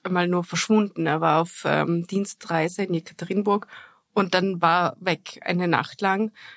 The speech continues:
äh, wo man dann draufgekommen ist im Nachhinein, sie haben ihn wirklich aus einem Restaurant rausgeholt. Also mu-,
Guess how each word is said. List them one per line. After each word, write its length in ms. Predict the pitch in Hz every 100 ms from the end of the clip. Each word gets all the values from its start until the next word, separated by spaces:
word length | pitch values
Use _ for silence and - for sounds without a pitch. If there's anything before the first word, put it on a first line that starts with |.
| _
äh, 220 | - 175 170
wo 80 |
man 160 | 180 175
dann 340 | 170 170 165
draufgekommen 680 | - 143 - 196 180 185 175
ist 160 | 175 175
im 60 | 175
Nachhinein, 480 | 151 - 180 156
sie 160 | 170 175
haben 260 | 180 170 -
ihn 220 | 180 180
wirklich 360 | 180 180 175
aus 140 | 170 170
einem 160 | 160
Restaurant 640 | 165 160 - 180 175 160 170
rausgeholt. 480 | 156 - 175 165
Also 120 | 156 170
mu-, 220 | 170